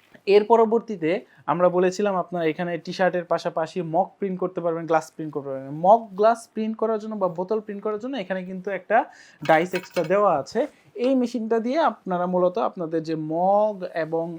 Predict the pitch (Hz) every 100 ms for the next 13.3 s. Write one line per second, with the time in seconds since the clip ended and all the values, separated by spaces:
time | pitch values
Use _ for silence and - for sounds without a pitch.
0 | - 156 143 147 151 147 160 160 170 -
1 | 156 147 143 156 151 143 170 185 175 165
2 | 147 139 - 156 147 151 139 147 143 147
3 | 165 208 - 147 143 131 139 - 156 165
4 | 156 143 147 151 135 127 131 - _ _
5 | _ 165 156 180 185 226 208 202 196 196
6 | 190 185 175 165 151 147 156 156 226 226
7 | 220 180 156 143 139 208 208 - 214 208
8 | 208 214 196 208 247 202 190 170 185 185
9 | 175 151 - 175 160 160 151 135 147 -
10 | 185 143 - 233 311 _ 170 - 165 165
11 | 135 143 - 190 180 196 185 143 170 180
12 | 160 160 165 156 151 147 147 156 151 185
13 | 175 160 214